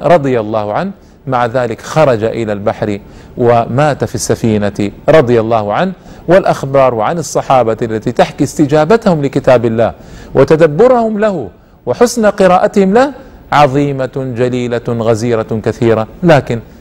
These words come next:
نحن ماذا صنعنا؟ ماذا فعلنا؟ كيف تدبرنا؟ وكيف قرأنا؟ كيف فهمنا؟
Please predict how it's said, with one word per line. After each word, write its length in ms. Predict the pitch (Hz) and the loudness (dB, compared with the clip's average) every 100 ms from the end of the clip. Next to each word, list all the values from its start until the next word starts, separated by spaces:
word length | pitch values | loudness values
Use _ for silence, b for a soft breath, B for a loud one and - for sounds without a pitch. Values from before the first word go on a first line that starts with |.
| B | B
نحن 280 | 165 170 127 92 - - | -2 -2 -6 -10 -14 -4
ماذا 240 | 156 110 | -2 -2
صنعنا؟ 480 | 104 104 90 92 95 B B B - | -4 -4 -6 -8 -10 B B B -4
ماذا 340 | 139 180 160 | 0 2 0
فعلنا؟ 640 | 139 131 123 120 117 110 107 b b - | 0 0 0 -2 -4 -6 -8 b b -2
كيف 240 | 170 185 | 0 0
تدبرنا؟ 800 | 190 151 143 123 131 123 120 117 113 B - | -2 0 0 2 0 -2 -6 -8 -10 B -4
وكيف 440 | 139 - 160 180 180 | -2 2 0 0 -2
قرأنا؟ 640 | - 156 160 147 147 139 B B - | 0 0 0 -4 -6 -6 B B -2
كيف 240 | 156 185 190 | 2 2 2
فهمنا؟ 640 | 185 180 175 165 160 | 0 -2 -2 -4 -6